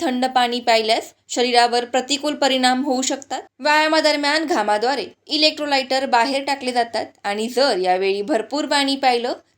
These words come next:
तर शरीरातील सोडियमचं प्रमाण बिघडण्याची शक्यता असते. त्यामुळेच व्यायाम करताना घोटघोट पाणी प्यावं आणि व्यायाम झाल्यावर भरपूर पाणी प्यावं, अन्यथा डोकेदुखी, थकवा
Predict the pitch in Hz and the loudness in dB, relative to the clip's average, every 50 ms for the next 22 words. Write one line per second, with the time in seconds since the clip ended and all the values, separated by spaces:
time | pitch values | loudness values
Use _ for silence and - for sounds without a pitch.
0 | _ - 247 254 - - 277 269 269 277 277 269 277 285 285 294 311 311 311 269 | _ -8 -8 -4 -2 0 0 2 2 0 0 0 -2 -6 -6 -4 -2 0 2 2
1 | 254 254 262 277 285 277 277 277 285 277 269 262 247 247 226 185 180 202 208 220 | 2 2 0 0 0 0 0 -2 -2 -2 0 0 0 2 2 0 -2 -2 -4 -4
2 | 233 - - 240 247 240 226 220 226 - 208 220 240 - 294 277 - 247 220 - | 0 2 2 2 2 0 -2 -4 -4 -8 -8 -6 -4 -4 -6 -4 -4 -4 -4 -4
3 | 175 175 175 _ _ _ _ _ _ _ _ _ _ _ _ _ _ _ - - | -4 -8 -8 _ _ _ _ _ _ _ _ _ _ _ _ _ _ _ -8 -6
4 | 220 226 247 254 269 269 269 302 330 - - 233 220 214 214 226 240 269 277 277 | -4 -4 -2 -2 -2 -2 -2 -4 -6 -6 0 4 6 8 8 8 6 4 2 0
5 | 285 277 269 269 269 262 262 269 277 262 240 285 240 233 220 202 269 302 294 294 | -2 0 2 2 2 2 2 0 0 0 0 0 0 0 0 0 -2 -2 0 -2
6 | 302 285 269 269 262 254 254 233 226 220 269 349 - _ - - - - 233 254 | -2 -2 -2 -4 -4 -2 0 0 0 -2 -6 -12 -14 _ -18 -6 -2 0 0 2
7 | 277 269 269 262 254 262 277 285 285 285 320 277 262 277 311 320 269 247 - 262 | 2 4 6 6 6 6 4 0 0 2 2 4 4 4 2 0 0 0 -2 -2
8 | 277 311 294 302 - 302 294 254 - 190 180 170 170 - - - - 214 226 226 | 0 -2 -2 -2 -4 -6 -4 -2 -2 -2 -2 -2 -8 -10 -10 -12 -12 -14 -18 -20
9 | _ _ _ - - - 226 240 254 262 269 262 269 262 262 254 247 240 240 - | _ _ _ -12 -4 -2 0 2 2 2 2 4 6 4 4 4 2 0 0 -2
10 | 302 285 285 269 277 - 269 269 269 - 254 - - 220 220 226 | -4 -4 -4 -6 -6 -4 -6 -4 -2 -4 -4 -4 -2 -2 -2 -2